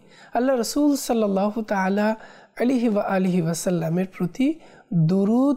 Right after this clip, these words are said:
প্রেরণের কেমন ফজিলত অর্জিত হয়ে থাকে।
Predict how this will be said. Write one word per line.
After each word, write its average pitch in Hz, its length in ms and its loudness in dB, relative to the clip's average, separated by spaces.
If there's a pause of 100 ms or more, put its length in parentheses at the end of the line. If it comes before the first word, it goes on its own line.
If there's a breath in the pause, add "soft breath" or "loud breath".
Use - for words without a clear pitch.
(140)
প্রেরণের 170 420 -2 (200)
কেমন 240 360 -4
ফজিলত 175 560 -2 (500 soft breath)
অর্জিত 180 460 0
হয়ে 160 260 -8
থাকে। - 320 -16